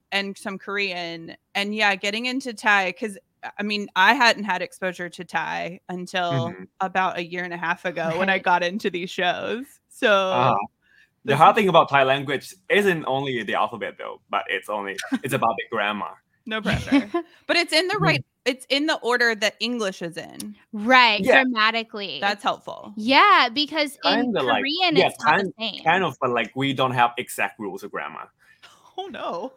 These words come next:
Speaker 3: <laughs>
Speaker 1: Oh,
Speaker 2: That's
Speaker 1: no.
Speaker 2: the point. You have to, like, stay here for a couple of years to, like, you know, get used to using our grammar because we don't have rules. <laughs>
Speaker 3: You
Speaker 1: Oh.
Speaker 3: have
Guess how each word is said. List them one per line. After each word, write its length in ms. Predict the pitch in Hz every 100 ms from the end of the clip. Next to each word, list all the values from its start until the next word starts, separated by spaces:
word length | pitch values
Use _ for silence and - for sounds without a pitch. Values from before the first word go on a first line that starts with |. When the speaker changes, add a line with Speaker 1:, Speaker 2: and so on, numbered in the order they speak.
| 277
Speaker 3:
<laughs> 120 | 220 _ _ -
Speaker 1:
Oh, 60 | 571
Speaker 2:
That's 300 | 143 - -
Speaker 1:
no. 80 |
Speaker 2:
the 60 | -
point. 300 | 139 123 107
You 80 | 127
have 240 | 147 156 -
to, 100 | 220
like, 280 | 180 156
stay 360 | - - 143 160
here 300 | 147 151 127 123
for 360 | 127 110 104
a 420 | 98 _ _ _ -
couple 340 | 143 214 214
of 80 | 185
years 480 | 131 117 185 - - _ _ _
to, 220 | 143 135 120
like, 200 | 110 92
you 80 | 113
know, 260 | 104 95 - - - -
get 220 | 131 110
used 280 | 123 127 -
to 80 | 123
using 580 | 110 107 104 92 85 76 _ -
our 340 | 98 95 90
grammar 560 | 95 87 92 110 143 160 _ _ _
because 300 | 131 135 117
we 140 | 127 123
don't 180 | 120
have 160 | 117 104
rules. 560 | 104 92 92 - - _ _ _ _
<laughs> 240 | - - -
Speaker 3:
You 1120 | - - 392 381 - 403 226 233 247 240 262
Speaker 1:
Oh. 20 |
Speaker 3:
have 240 | 269 254